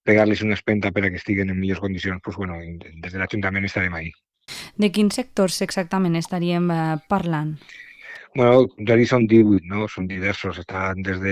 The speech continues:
Speaker 1: les joieries, eh, les cases de fotografia, el comerç de roba, les sabateries, eh, les lavanderies, també les reparacions, el calçat,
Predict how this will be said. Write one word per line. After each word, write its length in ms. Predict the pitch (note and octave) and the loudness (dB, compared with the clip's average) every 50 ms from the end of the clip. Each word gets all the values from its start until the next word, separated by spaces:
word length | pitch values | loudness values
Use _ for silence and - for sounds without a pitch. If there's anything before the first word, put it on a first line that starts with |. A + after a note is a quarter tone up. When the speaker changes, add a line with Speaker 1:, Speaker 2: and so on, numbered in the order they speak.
| F#2+ F#2+ | -2 0
Speaker 1:
les 300 | G2 F#2+ F#2+ F#2 - - - - | -2 -2 -2 -4 -8 -10 -12 -10
joieries, 720 | G#2 G2 F#2 F#2 F2+ G2 G#2 G#2 G#2 G#2 G#2 G#2 F#2+ F#2 | -8 -6 -4 -4 0 2 4 6 6 6 4 2 0 0
eh, 360 | G#2 G2 G2 G2 F#2+ F#2+ F#2 F#2 | -2 -2 -2 -2 -2 -2 -4 -6
les 140 | F#2 F2+ - - _ _ _ - | -8 -10 -14 -16 _ _ _ -6
cases 240 | - G#2 - - G2 | -6 -6 -4 -4 -6
de 80 | G2 F#2+ | -6 -6
fotografia, 840 | - G2 F#2+ G2+ F#2+ G2 F#2 - - A2 A2 A2 G#2+ G#2+ G#2+ G#2 - - - - - - - - - - | -8 -8 -8 -6 -6 -6 -4 2 4 6 8 8 8 6 4 2 0 -6 -12 -18 -16 -16 -16 -16 -12 -6
el 520 | G#2 G2+ G2+ G2+ G2 G2 G2 G2 F#2+ F#2 F#2 - - - | 0 2 2 2 2 2 2 0 -2 -4 -6 -8 -6 -4
comerç 300 | G2 F#2+ G2+ G2 F#2 F#2+ | -2 0 0 0 0 0
de 100 | G2 F#2+ | -2 -2
roba, 680 | F2+ G2+ A2 A2 A2 G#2+ A2 G#2+ G#2+ A2 A2 A2 G#2+ G#2+ | 2 4 6 8 8 8 8 8 8 8 8 6 6 4
les 160 | G2+ F#2+ - | 2 0 -2
sabateries, 920 | - F#2+ F2+ F2 - - F#2 G2+ A2+ A2+ A#2 A2+ A2 A2 A2 G#2+ G#2+ - - - - - - _ _ - - - - | -4 -4 -6 -4 -2 0 4 6 8 8 8 8 8 8 8 6 4 2 -2 -14 -20 -20 -20 _ _ -18 -18 -12 -4
eh, 380 | - G#2+ G#2 G#2+ G#2 G#2 G2+ G2+ | 2 4 6 8 8 8 6 6
les 160 | G2 F#2+ - | 2 0 -2
lavanderies, 880 | G#2 F#2+ F#2 F2+ F2+ F2+ F2+ G#2 A#2 A#2 A#2 A2 G#2+ G#2+ G#2+ A2 - - - _ - - - - - - _ _ _ _ _ _ | -4 -4 -4 -4 -6 0 4 6 8 8 10 10 8 8 6 6 4 0 -6 _ -20 -20 -20 -20 -20 -20 _ _ _ _ _ _
també 480 | - A#2 G#2+ G#2 G#2+ G#2+ A2 A2 A2 A2 | 0 2 2 2 4 4 6 6 8 8
les 320 | G#2+ A2 A2 G#2 G2+ - - - | 8 8 8 6 4 2 -4 -6
reparacions, 880 | G#2 G2 F2+ G#2+ G2+ - - A#2 A#2 A#2 A#2 A#2 A#2 A#2+ A#2 G#2+ - - | -6 -4 -2 -4 -4 0 2 6 6 8 8 6 4 2 0 -2 -4 -2
el 140 | A2 G#2+ - | -2 -2 -2
calçat, 640 | G2+ F#2 F#2 - - A#2 A#2 A#2 A#2 A#2 - - | -4 -6 -4 0 2 2 4 4 4 2 0 -4